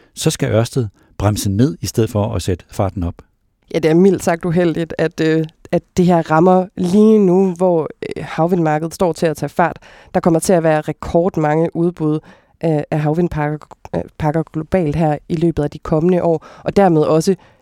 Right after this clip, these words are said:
Speaker 2: ekstra mange vækstmuligheder for, for Ørsted og konkurrenterne.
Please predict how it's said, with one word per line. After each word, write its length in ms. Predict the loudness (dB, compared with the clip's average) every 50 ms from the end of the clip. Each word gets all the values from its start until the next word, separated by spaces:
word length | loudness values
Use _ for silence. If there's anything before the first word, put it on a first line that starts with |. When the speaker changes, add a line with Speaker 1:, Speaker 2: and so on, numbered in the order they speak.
| _ _ _ _ _ -2
Speaker 2:
ekstra 300 | -2 -2 -2 -2 0 2
mange 320 | 2 2 2 2 0 0 0
vækstmuligheder 640 | 0 -2 -2 0 -2 -2 0 0 0 0 0 -2 -4
for, 340 | -2 -2 -2 0 0 -2 -4
for 120 | -4 -4 -2 0
Ørsted 280 | 0 -2 0 0 -2
og 100 | -2 -2
konkurrenterne. 760 | -2 -2 -2 -2 -2 -2 -2 -2 -2 0 -2 -4 -4 -4 -6